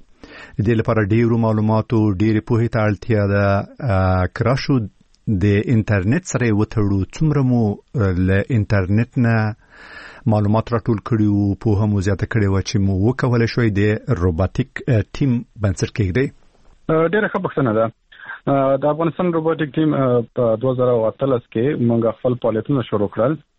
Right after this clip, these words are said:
Speaker 2: نو هغه ټیم کې موږ، اه، په دې برخه کې دومره زده کړې نه وې،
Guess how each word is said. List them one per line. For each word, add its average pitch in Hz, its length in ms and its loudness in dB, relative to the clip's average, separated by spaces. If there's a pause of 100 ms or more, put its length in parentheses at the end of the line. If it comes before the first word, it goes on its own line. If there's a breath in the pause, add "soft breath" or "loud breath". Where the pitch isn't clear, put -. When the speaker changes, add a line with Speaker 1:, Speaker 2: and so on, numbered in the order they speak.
(480)
Speaker 2:
نو 143 80 2
هغه 143 100 0
ټیم 165 240 0
کې 156 160 -2
موږ، 165 260 2
اه، 135 520 0
په - 200 -4
دې 147 120 0
برخه 156 280 -4
کې 127 140 -4
دومره 139 320 0 (100)
زده 135 200 -2
کړې 151 160 -4
نه 143 240 2
وې، 113 100 2